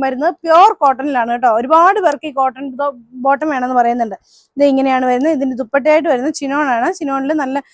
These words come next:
ലേസ് ഒക്കെ അറ്റാച്ച് ചെയ്തിട്ടുള്ള നല്ല ലെന്തൊക്കെയുള്ള ദുപ്പട്ട, നല്ല രസമുള്ള ഒരു മെറ്റീരിയൽ ആണ്.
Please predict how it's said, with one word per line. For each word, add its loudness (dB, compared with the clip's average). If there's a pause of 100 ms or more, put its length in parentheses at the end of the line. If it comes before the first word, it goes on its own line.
(260)
ലേസ് 2
ഒക്കെ 0
അറ്റാച്ച് -2
ചെയ്തിട്ടുള്ള 2
നല്ല 2
ലെന്തൊക്കെയുള്ള -2
ദുപ്പട്ട, -8
നല്ല -2
രസമുള്ള -4
ഒരു -4
മെറ്റീരിയൽ -4
ആണ്. 0